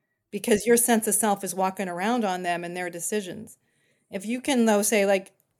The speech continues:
"That's not my job, that's their job, that's their agency. My job is to love them, to see them the way God sees them, to value them, to care about their well-being."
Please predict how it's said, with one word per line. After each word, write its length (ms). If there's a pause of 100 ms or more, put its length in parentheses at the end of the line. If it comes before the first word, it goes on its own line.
(180)
"That's 240
not 240
my 160
job, 380
that's 240
their 260
job, 400 (140)
that's 220
their 240
agency. 760 (800)
My 180
job 220
is 160
to 140
love 280
them, 260 (360)
to 100
see 240
them 180
the 100
way 120
God 320
sees 300
them, 240 (300)
to 100
value 500
them, 220
to 120
care 360
about 400
their 160
well-being." 640